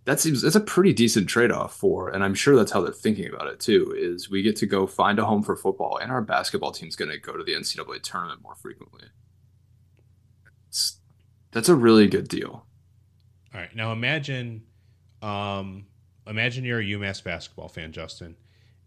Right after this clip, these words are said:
Speaker 2: and it is, let's say it is, ooh, okay. It's February tenth, right? And it's Wednesday.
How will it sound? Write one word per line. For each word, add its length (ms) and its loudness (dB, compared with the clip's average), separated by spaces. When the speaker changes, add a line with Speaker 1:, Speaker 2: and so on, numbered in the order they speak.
Speaker 2:
and 520 -6
it 180 -8
is, 840 -6
let's 160 -14
say 960 -8
it 80 -8
is, 280 -10
ooh, 220 -2
okay. 300 -10
It's 220 -8
February 1040 -6
tenth, 500 -10
right? 280 -4
And 140 -8
it's 260 -12
Wednesday. 680 -12